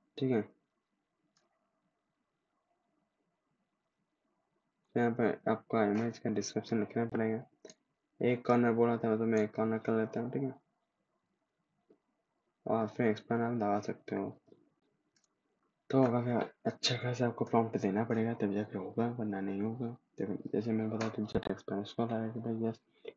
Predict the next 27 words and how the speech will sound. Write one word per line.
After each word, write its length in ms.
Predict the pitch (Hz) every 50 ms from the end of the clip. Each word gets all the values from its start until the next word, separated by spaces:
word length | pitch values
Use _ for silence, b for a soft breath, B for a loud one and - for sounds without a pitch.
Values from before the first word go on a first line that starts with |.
| -
लिखना 300 | 110 110 107 113 117 113
होता 260 | 110 98 92 92 98
है, 80 | 104 101
just 220 | 104 104 101 -
expand 400 | 98 101 - - - 95 95 -
करके, 240 | - 98 101 - -
तो 160 | - 113 117
इसने 200 | 123 123 123 117
लिख 100 | 104 92 -
दिया। 200 | 95 92 95 90 - _ _ B B B B B B B B
वो 80 | 120 113
अच्छे 220 | 107 - - 117
से 160 | 110 - 127
भी 40 | 120
नहीं 120 | 120 117 107
लिख 120 | 101 98 - - -
पाया, 160 | 98 95 95
तो 180 | - - 110 113 - 143
यस, 300 | 151 143 - - - - _ _ _ _ _ _ _ _ _ _ _ -
ये 220 | 110 110 113 113 110
अब 100 | 110 - -
तक 200 | 113 113 - -
अच्छे 340 | 92 87 90 - - - 110
से 120 | 113 120
नहीं 200 | 110 104 104 110
हुआ 200 | 110 107 110 113
है 120 | 110 107